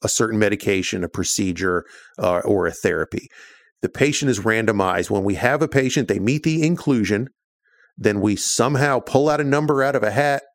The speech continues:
out of, off of a computer, off of a phone call, and they say, "You will do the therapy A or therapy B or therapy C." You don't get a choice in that. They tell you.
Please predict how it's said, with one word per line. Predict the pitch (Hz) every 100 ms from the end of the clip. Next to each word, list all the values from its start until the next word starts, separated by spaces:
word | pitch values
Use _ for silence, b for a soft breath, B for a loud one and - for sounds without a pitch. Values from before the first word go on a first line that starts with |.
| -
out | 104 101
of, | 110
off | 117
of | 110 98
a |
computer, | 98 87 - 165 156 151 143
off | 110 104
of | 95
a | 92
phone | - 156 143
call, | 139 143 135
and | 107 101
they | 120
say, | - 127 107
"You | 98 107 127
will | 127 117 117 113
do | 101 110 110 110 107 B B B -
the | 117 110 _ _ -
therapy | 127 113 101 110 104 - _ -
A | 87 - - _ _ _ _ _ _ _ -
or | 110 107
therapy | 98 - 113 110 - 110
B | 98 117 110 104 101
or | - 95
therapy | 90 101 95 92 - 95
C." | - 110 87 87
You | 113
don't | 131 120 113
get | 101
a |
choice | 92 - 101 -
in | 92
that. | 87 85 92
They | 92 98
tell | 98 - 80
you. | 95